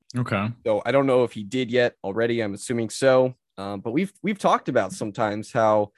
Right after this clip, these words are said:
Speaker 2: th-, there can be a little bit of healthy slander, I guess, or, uh, fomo in some
Speaker 1: Yeah.
Speaker 2: ways.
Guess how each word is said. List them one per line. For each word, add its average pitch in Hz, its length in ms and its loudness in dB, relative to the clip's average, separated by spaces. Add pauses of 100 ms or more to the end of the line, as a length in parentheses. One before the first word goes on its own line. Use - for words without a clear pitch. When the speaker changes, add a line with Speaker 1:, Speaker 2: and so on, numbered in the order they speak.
(120)
Speaker 2:
th-, 127 160 -2
there 139 120 0
can 147 160 -4
be 151 80 0
a 160 40 2
little 170 200 -2
bit 165 100 -2
of 110 140 -2
healthy 120 840 -2 (140)
slander, 95 800 -8
I 95 120 -6
guess, 98 540 -8
or, 104 340 0
uh, 92 260 -2 (140)
fomo 101 460 -2 (240)
in 95 120 -10
some 117 160 2
Speaker 1:
Yeah. 98 100 2
Speaker 2:
ways. 95 360 -6